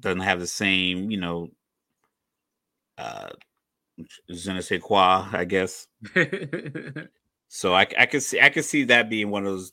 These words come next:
Speaker 1: those jobs that's open next year.
Speaker 2: Yeah,
Speaker 1: Yeah, I t-, I
Speaker 2: definitely.
Speaker 1: t-, I'm taking Jacksonville.
Speaker 2: All right. So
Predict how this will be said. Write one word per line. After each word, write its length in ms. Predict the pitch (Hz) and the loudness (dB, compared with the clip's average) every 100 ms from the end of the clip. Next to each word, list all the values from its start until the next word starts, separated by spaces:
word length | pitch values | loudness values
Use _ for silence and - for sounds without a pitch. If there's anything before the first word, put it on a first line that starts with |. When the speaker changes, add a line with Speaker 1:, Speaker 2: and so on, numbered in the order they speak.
| _ | _
Speaker 1:
those 300 | 98 98 90 | -2 -2 -4
jobs 380 | 90 92 87 92 | -4 -4 -4 -8
that's 180 | 87 - | -12 -6
open 320 | 87 85 87 | -6 -6 -6
next 240 | 85 82 | -6 -8
year. 240 | 90 90 90 _ _ _ _ _ - | -10 -12 -14 _ _ _ _ _ -14
Speaker 2:
Yeah, 220 | 117 127 | -6 0
Speaker 1:
Yeah, 220 | - 90 | 2 4
I 20 | |
t-, 80 | 127 | 2
I 40 | |
Speaker 2:
definitely. 260 | 123 - 110 | -2 -2 0
Speaker 1:
t-, 100 | 139 | 0
I'm 120 | 131 | 2
taking 240 | 135 127 104 | 4 2 4
Jacksonville. 680 | 107 101 - 98 95 98 _ _ _ _ _ _ _ _ _ _ _ _ _ _ | 2 2 -2 0 2 0 _ _ _ _ _ _ _ _ _ _ _ _ _ _
Speaker 2:
All 60 | 104 | -6
right. 380 | 123 123 107 _ _ _ _ _ | -4 -4 -6 _ _ _ _ _
So 460 | - 160 151 120 | -2 2 2 0